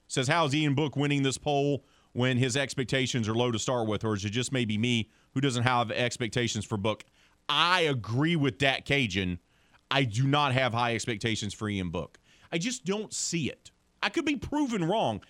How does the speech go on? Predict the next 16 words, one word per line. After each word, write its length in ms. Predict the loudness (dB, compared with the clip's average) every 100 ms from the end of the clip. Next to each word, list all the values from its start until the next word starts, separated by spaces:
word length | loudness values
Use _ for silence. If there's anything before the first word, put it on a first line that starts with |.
| _ -6
I'm 220 | -4 -4
proven 420 | -4 -2 -2 -2
wrong 300 | 0 0 0
every 340 | 0 0 -2
day 400 | 0 0 0 -4 -12 _ -4
by 140 | -2
my 100 | 0
wife. 340 | 0 -2 -4 _ _ _ _ _ _ _
<laughs> 100 | -8 -8 _ -10 -10 _ -18 -18 -20 -20 -20 _ -8
But 120 | 0 0
I'm 100 | 2
proven 340 | 0 0 2
wrong 300 | 2 2 2
all 100 | 0
the 80 | -2
time. 480 | -2 -2 -2 -6